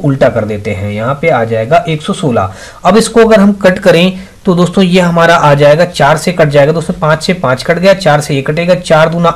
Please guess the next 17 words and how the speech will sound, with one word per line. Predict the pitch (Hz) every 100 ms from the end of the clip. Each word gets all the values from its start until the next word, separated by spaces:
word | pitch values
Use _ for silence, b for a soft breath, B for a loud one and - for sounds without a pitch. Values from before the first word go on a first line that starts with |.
| -
आठ | 131 131 - 151
बचा | 151 185
दोस्तों | 185 190
हमारा | 185 175 -
तीन, | 170 151 175 B B -
चार | - 180 185
नाई | 170 185
छत्तीस | 185 - - 175 143
हो | 120
जाएगा। | 110 107
यहाँ | 127 143 180
पे | 202
कट | 190 175
करेंगे | 185 185 190 196 B B -
तो | 185
चार | - 180 170 190 190 185
तेई | 180